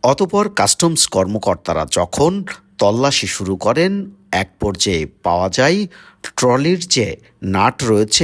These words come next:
সেগুলো পুরো সোনা। অতঃপর অপর একটি লাগেজের মধ্যে পাওয়া যায় বেলেন্ডার, আর সেই বেলেন্ডারের মধ্যেও পাওয়া যায় সোনার অস্তিত্ব। ভেবেছেন কি কখনো এই দুই প্রবাসীর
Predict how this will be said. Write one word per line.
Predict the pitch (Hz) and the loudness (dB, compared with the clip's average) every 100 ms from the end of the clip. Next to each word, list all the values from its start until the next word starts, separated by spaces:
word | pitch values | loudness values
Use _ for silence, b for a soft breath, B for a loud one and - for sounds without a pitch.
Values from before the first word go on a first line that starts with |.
| 147 | 0
সেগুলো | - 90 85 90 73 - b _ _ _ | -2 -4 -2 0 -2 -6 b _ _ _
পুরো | 165 151 104 - | 2 4 2 0
সোনা। | 78 73 62 - _ _ - | -2 -2 -4 -8 _ _ 0
অতঃপর | 123 151 196 196 214 208 - 113 | 0 2 0 2 2 0 0 0
অপর | 117 170 170 | 2 2 0
একটি | - 117 90 | -2 -2 0
লাগেজের | 95 110 139 175 156 135 | 0 0 0 -2 -2 -4
মধ্যে | 127 123 139 - | -4 -4 -6 -4
পাওয়া | 85 90 110 | -2 0 0
যায় | 110 80 - | -4 -4 -4
বেলেন্ডার, | 113 104 80 71 69 - b b _ | -4 -4 -6 -8 -8 -10 b b _
আর | 85 87 | -2 0
সেই | - 92 80 | 0 -2 0
বেলেন্ডারের | 98 117 123 139 131 90 82 | 0 0 2 0 0 -2 -4
মধ্যেও | 110 113 143 175 202 196 B B - | -4 -2 0 2 0 -6 B B -2
পাওয়া | 92 92 92 | 2 2 0
যায় | 90 62 - B B _ - | -2 -2 -8 B B _ -2
সোনার | - 180 160 104 | 2 2 2 0
অস্তিত্ব। | - 82 - - 73 - _ B B B B | -4 -10 -8 -4 -4 -6 _ B B B B
ভেবেছেন | 143 180 196 214 196 | 0 0 0 -2 -2
কি | 214 - | -2 0
কখনো | 160 - 165 78 - b b - | 0 -2 -6 -6 -10 b b -2
এই | 113 117 | 0 2
দুই | 131 120 | 0 -2
প্রবাসীর | - 101 113 - 175 | -2 0 0 0 0